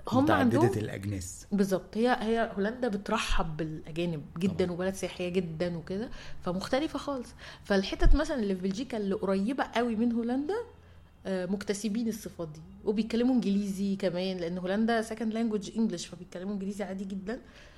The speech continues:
Speaker 2: جنب الفليمش بتاعهم. الفليمش ده كام واحد في العالم بيتكلم فليمش يعني؟ في بلجيكا مثلًا في Brussels أو بروكسل يعني ما بيتكلموش إنجليزي خالص، يا فرنساوي يا فليمش.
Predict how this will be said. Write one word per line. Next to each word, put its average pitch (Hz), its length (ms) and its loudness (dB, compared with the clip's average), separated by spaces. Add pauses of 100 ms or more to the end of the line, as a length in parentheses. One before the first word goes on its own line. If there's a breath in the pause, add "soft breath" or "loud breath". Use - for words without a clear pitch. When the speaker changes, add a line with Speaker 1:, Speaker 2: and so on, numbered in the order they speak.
(140 soft breath)
Speaker 2:
جنب 196 280 10
الفليمش 190 400 2
بتاعهم. 175 420 -6
الفليمش 190 340 2
ده 196 120 8
كام 214 220 8
واحد 226 220 4
في - 80 -2
العالم 165 260 2
بيتكلم 208 220 6
فليمش 220 360 10
يعني؟ 196 160 4 (680 loud breath)
في 185 100 6
بلجيكا 196 640 6
مثلًا 247 240 6
في 233 140 4
Brussels 285 680 8 (580 loud breath)
أو 170 200 0
بروكسل 240 520 6
يعني 240 400 6 (120)
ما 175 180 0
بيتكلموش 190 640 0
إنجليزي 190 360 2
خالص، 160 440 -8
يا 170 60 -2
فرنساوي 202 500 -2
يا 165 60 0
فليمش. - 400 -12